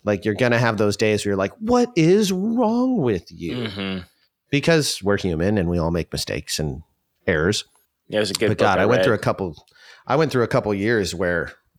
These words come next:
Speaker 1: I think every conversation Tori and I had was complaining about our staff and this was wrong and that was wrong. And it was just miserable. So yeah, don't talk about that stuff in bed.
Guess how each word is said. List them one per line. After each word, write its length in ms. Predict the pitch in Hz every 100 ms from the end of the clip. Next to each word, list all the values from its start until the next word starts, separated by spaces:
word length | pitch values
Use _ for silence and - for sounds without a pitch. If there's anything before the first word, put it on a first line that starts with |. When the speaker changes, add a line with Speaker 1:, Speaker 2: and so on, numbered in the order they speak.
| _ -
Speaker 1:
I 60 | 120
think 200 | 127 -
every 220 | 104 107 104
conversation 580 | 104 87 - 95 87
Tori 220 | - 87 82
and 60 |
I 80 | 78
had 280 | 78 90 92
was 140 | 71 -
complaining 520 | 78 - 82 78 73
about 320 | 65 60 - _ _ _ _
our 60 | 127
staff 580 | - 123 117 104 - -
and 240 | 65 69 -
this 220 | 107 -
was 120 | 92 95
wrong 300 | 92 87 73
and 120 | 71
that 180 | 104 87
was 140 | 82
wrong. 280 | 87 80 73
And 120 | 65 -
it 60 | 113
was 140 | 143
just 180 | 92 -
miserable. 560 | 85 120 131 - - - - - - - - _ _ -
So 160 | -
yeah, 160 | 95 80
don't 200 | 73 101
talk 160 | 117 107
about 200 | 101 92
that 160 | 92 -
stuff 200 | 95 90
in 80 | 85
bed. 280 | 87 78